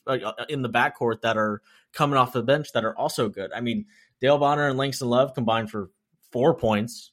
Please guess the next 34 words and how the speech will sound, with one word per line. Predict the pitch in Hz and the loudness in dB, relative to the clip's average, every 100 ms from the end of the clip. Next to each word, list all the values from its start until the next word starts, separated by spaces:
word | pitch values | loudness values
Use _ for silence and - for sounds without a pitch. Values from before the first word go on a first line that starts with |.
| _ | _
against | 107 110 107 107 - - | -2 0 0 -2 -8 -4
Virginia. | 107 101 95 98 120 - _ _ - | -2 -2 -2 -4 -4 -8 _ _ 0
Um, | 120 113 110 | 2 2 -2
they | 120 139 | 0 2
were | 139 131 | 4 2
a | |
little | 113 123 147 | 2 2 2
better | 127 113 110 107 | 4 2 2 0
in | 101 | -2
the | 104 | -2
U | 104 | -2
C | 101 - | -4 -4
L | 101 98 | -4 -2
A | 98 | -4
game, | 92 101 110 | -4 -4 -4
but, | 117 110 | -4 -4
like, | 110 98 - | -4 -6 -6
only, | 131 131 123 117 113 - | -4 -2 0 -2 -6 -8
only | 127 139 127 | -4 -2 0
Dale | 120 117 | 2 2
Bonner, | 104 110 139 113 120 | 2 0 0 -2 -4
and | 117 113 107 | -6 -6 -2
that's | 117 123 | -2 -2
because | 131 135 | -2 0
he | 127 | 2
went | 127 123 | 0 -2
to | |
the | 120 | -2
free | 143 185 | 0 2
throw | 127 | 2
line | 104 95 95 | 2 0 -2
seven | - 95 90 | -2 -2 -4
times. | 92 90 82 - - _ _ _ _ | -8 -8 -8 -12 -20 _ _ _ _
They, | 170 135 123 120 | 0 2 2 0